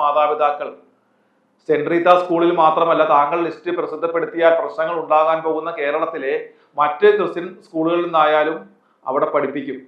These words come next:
അപ്പോ ശ്രീ സത്താർ പാന്തല്ലൂരിനോടും ശ്രീ മുസ്തഫ മുണ്ടുപാറയോടും ഞങ്ങൾക്ക് പറയാനുള്ളത്, നിങ്ങൾ അധികം അങ്ങോട്ട് വരട്ടരുത്, അതൊക്കെ കയ്യിൽ വെച്ചാൽ മതി. ഈ ബഹിഷ്കരണം എന്നൊക്കെ പറയുന്നത് നിങ്ങൾ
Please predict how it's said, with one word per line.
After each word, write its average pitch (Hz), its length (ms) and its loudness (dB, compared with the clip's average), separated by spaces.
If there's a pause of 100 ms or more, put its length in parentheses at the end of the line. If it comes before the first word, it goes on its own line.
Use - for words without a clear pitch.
(1800)
അപ്പോ 156 560 2
ശ്രീ 160 180 -2
സത്താർ 165 420 2 (100)
പാന്തല്ലൂരിനോടും 165 920 -2 (360)
ശ്രീ 165 240 0
മുസ്തഫ 160 360 -4 (160)
മുണ്ടുപാറയോടും 160 720 2
ഞങ്ങൾക്ക് 147 300 -6 (100)
പറയാനുള്ളത്, 147 600 0 (400)
നിങ്ങൾ 170 200 -2
അധികം 175 540 2
അങ്ങോട്ട് 165 360 0
വരട്ടരുത്, 139 520 -2 (840)
അതൊക്കെ 180 240 2
കയ്യിൽ 175 380 4
വെച്ചാൽ 165 240 2
മതി. 123 160 -8 (1500)
ഈ 180 140 2
ബഹിഷ്കരണം 202 680 2
എന്നൊക്കെ 190 240 0
പറയുന്നത് 180 600 2
നിങ്ങൾ 165 220 -4